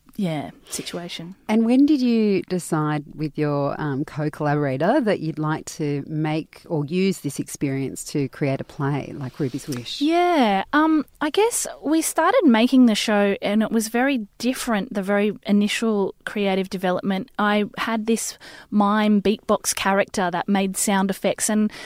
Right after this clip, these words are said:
Speaker 1: the content originally was very adult. I'd do it in kind of cabaret settings and, um, and I wanted to take that character into a more fully formed story.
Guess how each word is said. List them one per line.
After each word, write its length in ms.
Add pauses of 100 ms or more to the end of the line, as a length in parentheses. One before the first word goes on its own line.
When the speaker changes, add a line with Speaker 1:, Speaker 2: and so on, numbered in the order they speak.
(140)
Speaker 1:
the 80
content 440
originally 380
was 120
very 280 (100)
adult. 540
I'd 160
do 180
it 80
in 160
kind 180
of 120
cabaret 640
settings 720
and, 340 (440)
um, 420 (420)
and 280 (800)
I 300
wanted 360
to 100
take 320
that 180
character 540
into 520
a 60
more 420
fully 340
formed 440
story. 800